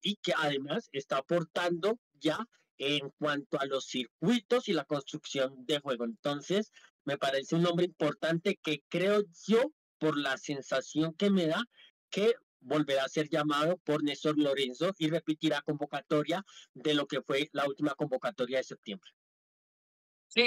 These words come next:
Speaker 2: estaremos haciendo, Diego, un video más adelante sobre lo que esperábamos nosotros. Eso sí, es un,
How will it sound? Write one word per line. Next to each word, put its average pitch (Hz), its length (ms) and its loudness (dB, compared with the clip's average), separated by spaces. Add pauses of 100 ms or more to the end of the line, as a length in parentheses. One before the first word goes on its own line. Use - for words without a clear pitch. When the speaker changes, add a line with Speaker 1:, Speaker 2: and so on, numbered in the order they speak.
Speaker 2:
estaremos 247 400 10
haciendo, 220 400 10
Diego, 233 420 8
un 208 180 -4
video 214 300 6
más 208 180 6
adelante 175 540 6
sobre 185 360 2
lo 170 120 4
que 165 100 0
esperábamos 160 840 8
nosotros. 156 680 2
Eso 147 180 0
sí, 156 120 2
es 156 100 0
un, 165 180 0